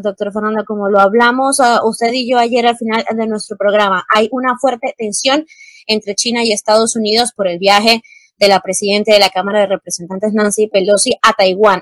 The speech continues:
Esta mañana, el portavoz del Ministerio de Defensa de China, Tan Kefei, afirmó que esa visita de Pelosi conducirá a una mayor escalada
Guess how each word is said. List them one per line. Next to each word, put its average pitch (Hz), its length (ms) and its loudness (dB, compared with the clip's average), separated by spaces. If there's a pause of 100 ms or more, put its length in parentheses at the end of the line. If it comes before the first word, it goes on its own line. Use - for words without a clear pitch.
Esta 262 320 2
mañana, 233 400 -2
el 190 80 -6
portavoz 208 480 2
del 254 140 -2
Ministerio 226 480 0
de 233 80 2
Defensa 208 580 0
de 196 140 -6
China, 202 460 -2
Tan 233 240 2 (120)
Kefei, 202 480 2 (440)
afirmó 190 480 -4
que 214 140 -4
esa 214 180 0
visita 208 600 0
de 202 120 0
Pelosi 208 520 -2
conducirá 220 800 2
a 240 100 2
una 226 220 -2
mayor 202 400 0
escalada 196 640 0